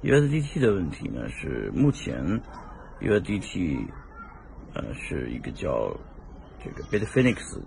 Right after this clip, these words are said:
发行的，叫 Tether 的公司发行的。当时候呢，由于中国禁止了人民币交易比特币，所以中国的币圈交易所集体出海。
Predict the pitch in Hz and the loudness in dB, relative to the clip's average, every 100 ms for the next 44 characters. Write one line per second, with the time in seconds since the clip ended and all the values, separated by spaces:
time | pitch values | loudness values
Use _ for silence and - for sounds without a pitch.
0 | - - - 82 - - 55 - - - | -14 -16 -10 -8 -6 -6 -6 -6 -8 -6
1 | - 131 131 101 60 - 62 76 - - | 6 8 8 6 2 -4 -6 -8 -8 -6
2 | 50 - - - - - - - - - | -6 -6 -10 -12 -14 -14 -16 -16 -16 -16
3 | - - 113 110 104 101 85 82 85 73 | -6 4 4 4 2 2 4 2 2 0
4 | 104 95 73 62 64 - 95 82 - 50 | -2 0 0 -2 -4 -2 0 0 -2 -2
5 | 50 60 78 101 101 98 87 - 65 65 | 0 0 0 2 2 0 -2 0 2 2
6 | 60 57 50 - - - 76 - 104 - | 0 -4 -6 -8 -10 -6 -4 0 -2 -2
7 | - - - - - - - - - 80 | -8 -14 -12 -12 -14 -14 -14 -8 -2 0
8 | 78 85 80 - 101 69 69 64 82 80 | 0 -2 -4 -2 0 2 0 0 -2 -2
9 | 110 85 87 90 - - - 113 80 - | -2 2 2 2 -4 -4 -2 -2 0 -2
10 | 110 | -2